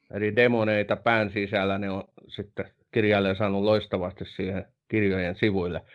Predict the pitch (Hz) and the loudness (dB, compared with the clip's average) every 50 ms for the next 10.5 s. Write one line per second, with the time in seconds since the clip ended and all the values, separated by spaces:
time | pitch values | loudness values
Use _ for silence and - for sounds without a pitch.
0 | - - - - - _ - 147 143 143 147 139 131 127 - - _ - 156 175 | -20 -20 -20 -20 -20 _ 4 4 6 8 8 6 6 6 2 -4 _ 2 4 6
1 | 170 160 143 147 139 139 135 139 151 156 147 - 143 135 131 123 - - 113 110 | 6 4 4 2 2 4 6 6 6 6 6 4 2 2 0 -2 0 0 0 0
2 | 113 107 98 - 117 113 113 110 107 - _ _ _ - 104 113 117 107 - _ | 0 -2 0 2 4 4 4 4 2 -2 _ _ _ -10 -4 -4 -4 -4 -6 _
3 | _ _ - - 143 143 147 139 - 139 131 131 127 - 147 143 139 127 123 - | _ _ -10 -6 -2 -2 -2 -2 0 0 -2 -2 -2 0 2 2 4 2 2 2
4 | 135 131 127 120 - 123 110 - - _ _ _ _ _ _ _ _ _ - 156 | 0 0 0 2 2 0 0 -2 -6 _ _ _ _ _ _ _ _ _ 4 4
5 | 175 170 - - - 127 113 107 104 101 101 98 95 95 90 - - - 85 85 | 4 4 2 0 0 2 2 2 0 0 -2 -4 -6 -8 -10 -10 -12 -10 -10 -10
6 | 85 85 85 80 - - - 90 - _ _ 113 104 101 104 107 101 - _ _ | -10 -12 -14 -14 -16 -16 -16 -18 -18 _ _ -4 -2 -2 -2 -2 -4 -6 _ _
7 | _ _ _ 131 131 131 131 123 - - - - 165 170 156 135 - 135 131 123 | _ _ _ 2 2 2 2 0 -4 -8 -4 -2 0 0 2 2 2 0 2 2
8 | 120 123 131 135 135 120 - 123 117 113 110 101 95 - 123 123 120 113 110 107 | 2 4 4 2 2 0 0 -2 0 0 -2 -2 -2 0 2 2 2 2 0 0
9 | - 107 104 107 110 104 - - _ _ - 131 131 131 - 123 113 - 107 104 | 0 0 0 0 -2 -4 -6 -8 _ _ 4 4 4 4 2 0 -2 0 -2 -4
10 | - - _ 107 104 101 101 95 - | -4 -6 _ -2 -2 0 -2 -4 -6